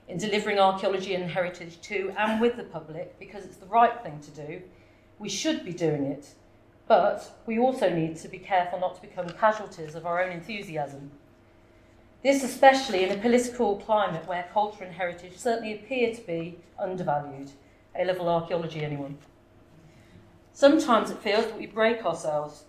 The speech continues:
to see things through, all the while hitting our heads against a three foot, foot thick wall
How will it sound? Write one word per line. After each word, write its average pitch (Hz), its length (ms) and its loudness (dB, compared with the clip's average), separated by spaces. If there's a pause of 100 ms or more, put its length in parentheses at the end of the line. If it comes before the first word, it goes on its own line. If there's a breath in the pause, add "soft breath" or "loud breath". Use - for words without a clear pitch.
(160)
to 170 100 -20
see 220 240 -4
things 196 220 -4
through, 165 400 -4 (120)
all 226 120 2
the 240 60 4
while 190 340 6
hitting 233 380 0
our 190 140 4
heads 165 300 0
against 165 260 -10
a 185 40 -14
three 233 300 -6
foot, - 320 -16
foot - 320 -6
thick - 260 -6
wall 165 380 -6